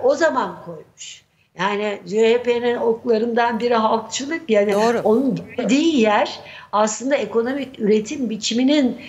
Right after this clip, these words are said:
Speaker 1: siyasette karar vericiler noktasında kendisini buluyor olması.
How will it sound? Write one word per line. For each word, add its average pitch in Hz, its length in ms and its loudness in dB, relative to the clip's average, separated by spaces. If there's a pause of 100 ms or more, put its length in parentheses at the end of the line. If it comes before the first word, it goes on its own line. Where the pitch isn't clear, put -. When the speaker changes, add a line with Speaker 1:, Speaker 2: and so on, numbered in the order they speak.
(140)
Speaker 1:
siyasette 196 1000 0 (220)
karar 226 440 0
vericiler 190 720 -2
noktasında 208 840 -2 (220)
kendisini 208 760 -4 (200)
buluyor 277 420 2
olması. - 580 -4